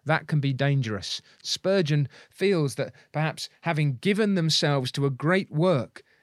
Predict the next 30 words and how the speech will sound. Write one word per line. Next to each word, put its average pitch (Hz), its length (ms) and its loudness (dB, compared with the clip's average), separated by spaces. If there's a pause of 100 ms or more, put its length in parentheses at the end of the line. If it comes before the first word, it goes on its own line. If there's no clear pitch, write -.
now 175 320 2
there's 175 220 0
a 175 40 -2
temptation 165 760 -2
or 127 100 0
a 123 60 -2
tendency 170 600 -2
to 127 120 -4
say, 139 340 0 (200)
"Well, 156 120 0
we've 147 300 -2
done 160 260 2
our 123 180 2
work. 107 420 -4
We've, 139 200 0 (160)
we've 139 160 -2
finished 185 540 -2
our 123 140 -2
labor. 113 440 -6 (260)
We, 143 240 -2
we've 139 240 -2
worked 180 540 0
and 139 240 0
now 156 220 0
we 147 160 0
can 127 260 -4
rest." 110 480 -8 (320)
"No," 165 280 4
says 143 280 0
Spurgeon, 117 580 -2